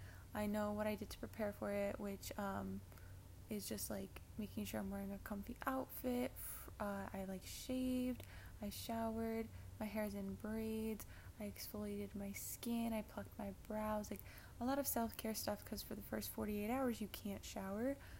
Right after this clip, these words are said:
So I was like, "I gotta do all my, like, personal things,"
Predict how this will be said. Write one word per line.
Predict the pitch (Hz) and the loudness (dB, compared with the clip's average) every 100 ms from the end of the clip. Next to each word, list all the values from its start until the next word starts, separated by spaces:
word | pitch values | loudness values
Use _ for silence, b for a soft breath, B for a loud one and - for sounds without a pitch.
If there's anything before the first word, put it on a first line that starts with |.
| B B | B B
So | - - 214 208 202 202 - - - - - - - - - - - - | -2 2 4 4 2 -2 -6 -10 -10 -12 -12 -12 -12 2 6 6 4 0
I | 214 214 | 2 2
was | 208 | 2
like, | 214 208 - | 0 0 0
"I | |
gotta | 202 208 208 | 2 2 2
do | 190 208 | 2 2
all | 208 | 2
my, | 208 208 | 2 2
like, | 208 | 0
personal | - 214 202 208 | -2 -4 -4 -4
things," | 208 240 240 240 | -2 2 2 2